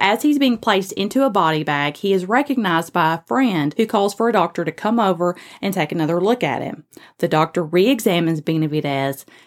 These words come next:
and comes to the conclusion that, yes, he is dead, and he starts zipping up the body bag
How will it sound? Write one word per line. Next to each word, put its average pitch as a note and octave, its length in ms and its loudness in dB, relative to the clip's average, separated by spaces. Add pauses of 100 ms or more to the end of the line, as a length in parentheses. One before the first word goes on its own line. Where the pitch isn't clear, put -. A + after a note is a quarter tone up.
(120)
and E3+ 120 -4
comes G3+ 280 0
to B3 100 2
the B3 80 2
conclusion G3 580 0
that, D#3+ 220 -2
yes, C3+ 400 -2 (340)
he E3 240 -2
is A3+ 140 0
dead, D#3 420 2 (340)
and F#3 140 -4
he G3+ 80 -2
starts F#3+ 380 0
zipping E3+ 340 0
up D#3 140 -6
the F3 80 -2
body F#3 300 2
bag C#3+ 380 -6